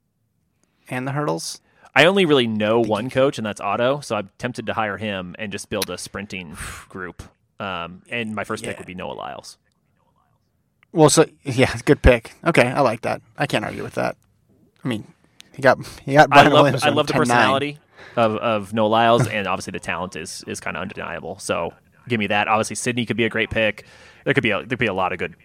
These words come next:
Speaker 2: good possibilities. But Noah Lyles is already, um, you know, gold medal favorite at a pretty marquee event, and could be, you know,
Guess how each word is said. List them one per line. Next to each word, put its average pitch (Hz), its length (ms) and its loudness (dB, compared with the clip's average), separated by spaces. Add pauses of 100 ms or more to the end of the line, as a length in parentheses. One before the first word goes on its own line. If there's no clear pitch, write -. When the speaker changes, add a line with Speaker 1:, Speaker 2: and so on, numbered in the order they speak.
Speaker 2:
good 90 140 -8
possibilities. 85 580 -8
But 101 120 -6
Noah 107 160 2
Lyles 92 340 -2
is 92 100 -12
already, 90 560 -6 (800)
um, 87 440 -4
you 110 80 -4
know, 101 80 -2
gold 101 320 -2
medal 92 300 -4 (200)
favorite 101 540 -4 (280)
at 139 160 2
a 143 100 0 (220)
pretty - 200 -2
marquee 110 320 0
event, 98 300 -4 (140)
and 104 320 -4
could 107 260 -6
be, 98 340 -8 (720)
you 117 80 -6
know, 95 160 -6